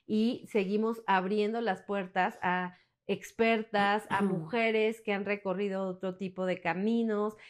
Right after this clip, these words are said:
Speaker 1: que lo comparten, y por eso estamos en esta comunidad. También vale la pena, yo creo, compartirlo en este momento, ¿no?
Speaker 2: Así es.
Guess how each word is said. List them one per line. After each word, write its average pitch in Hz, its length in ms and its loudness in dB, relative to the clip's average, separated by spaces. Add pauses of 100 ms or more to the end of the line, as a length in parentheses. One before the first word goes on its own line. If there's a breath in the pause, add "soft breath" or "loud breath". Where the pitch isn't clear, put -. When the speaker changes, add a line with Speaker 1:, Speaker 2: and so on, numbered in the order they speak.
(140)
Speaker 1:
que 208 120 4
lo 185 180 4
comparten, 214 840 0
y 233 100 -4
por 220 180 0
eso 240 220 -2
estamos 262 360 -6
en 226 120 -4
esta 226 240 -8
comunidad. 214 480 -6
También 202 420 -8
vale 196 220 -6
la 185 160 -10
pena, 185 220 -8
yo 180 180 -10
creo, 180 360 -4 (320 soft breath)
compartirlo 180 600 -4
en 180 100 -6
este 175 220 -10
momento, 170 480 -12
¿no? 185 220 -14 (840 soft breath)
Speaker 2:
Así 226 400 0
es. - 680 -2